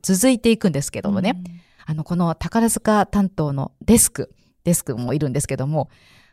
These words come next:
Speaker 1: デスクも読みましてね、早急のスバルを読み切った後、さらに次のシリーズまで読んで、
Speaker 2: お。
Speaker 1: 面白い、面白いと言って、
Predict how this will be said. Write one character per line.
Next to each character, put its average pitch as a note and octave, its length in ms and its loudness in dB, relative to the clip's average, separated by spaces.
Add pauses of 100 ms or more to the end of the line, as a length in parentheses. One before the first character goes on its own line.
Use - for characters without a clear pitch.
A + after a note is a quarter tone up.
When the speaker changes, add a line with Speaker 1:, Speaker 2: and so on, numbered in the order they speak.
(120)
Speaker 1:
デ D3+ 80 2
ス - 100 2
ク D3+ 100 -4
も D3 60 -4
読 C#3 160 -2
み E3 60 2
ま F3 100 4
し E3+ 60 2
て D3+ 120 0
ね、 D3+ 280 0 (500)
早 G#3+ 220 6
急 A3 160 2
の G#3 120 6
ス G3+ 120 2
バ F#3+ 140 8
ル E3 60 4
を - 20 4
読 D#3+ 180 4
み F#3 100 6
切 - 120 -12
っ - 20 -12
た - 160 2
後、 F3 160 2
さ G#3 180 2
ら G3 80 6
に D3 100 2
次 G3 360 4
の A3 100 8
シ D#3+ 200 2
リ G3+ 100 10
ー - 20 6
ズ D3+ 120 2
ま C#3 100 0
で C#3 100 -2
読 E3+ 140 6
ん D#3 60 2
で、 C#3 100 -2 (420)
Speaker 2:
お。 F3 60 0
Speaker 1:
面 G3+ 160 6
白 A#3+ 220 6
い、 - 120 4
面 E3+ 160 4
白 A3 220 6
い F3 40 4
と - 80 0
言 D3 120 4
っ C#4 120 4
て、 D3+ 240 4